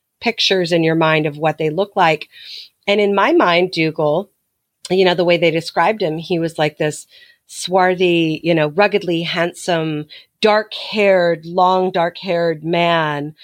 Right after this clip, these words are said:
And when Graham McTavish showed up, I was like, "What?" <laughs> But I quickly,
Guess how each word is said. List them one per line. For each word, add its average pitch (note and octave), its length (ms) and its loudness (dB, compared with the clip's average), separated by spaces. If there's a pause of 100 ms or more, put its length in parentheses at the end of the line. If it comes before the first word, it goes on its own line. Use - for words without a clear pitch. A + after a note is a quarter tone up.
(280)
And F3+ 480 0 (840)
when A#3 260 -2
Graham A3+ 280 0
McTavish A3+ 500 -2
showed F#3 240 -2
up, F3 140 -2
I E3+ 80 -4
was D#3+ 80 -8
like, D#3+ 180 -8
"What?" F3 220 -4 (800)
<laughs> - 80 -4 (840)
But B3+ 240 2 (500)
I G3+ 200 0
quickly, G3 640 -6